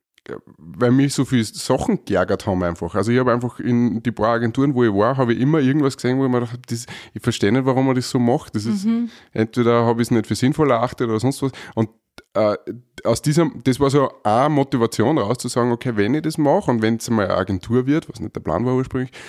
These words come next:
Speaker 1: ähm, dann möchte ich das genau nicht so machen und halt da meinen eigenen Weg oder einen anderen Weg gehen. Und, ähm, wenn man das gar nicht hat,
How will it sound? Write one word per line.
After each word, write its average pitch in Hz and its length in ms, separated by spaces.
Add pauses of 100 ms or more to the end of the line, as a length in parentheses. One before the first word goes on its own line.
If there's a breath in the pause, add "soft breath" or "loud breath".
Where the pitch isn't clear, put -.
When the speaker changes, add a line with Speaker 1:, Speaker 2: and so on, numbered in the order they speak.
(300 loud breath)
Speaker 1:
ähm, 104 280 (180 loud breath)
dann 113 160
möchte 127 280
ich 123 60
das 127 220
genau 123 300
nicht 120 260
so 113 140
machen 95 440
und 117 180
halt 113 220
da 101 60
meinen 113 200
eigenen 120 360
Weg 120 220
oder 123 140
einen 113 80
anderen 120 280
Weg 95 200
gehen. 107 260
Und, 110 580
ähm, 104 280 (380 loud breath)
wenn 113 140
man 120 100
das 139 140
gar - 140
nicht 143 160
hat, 143 360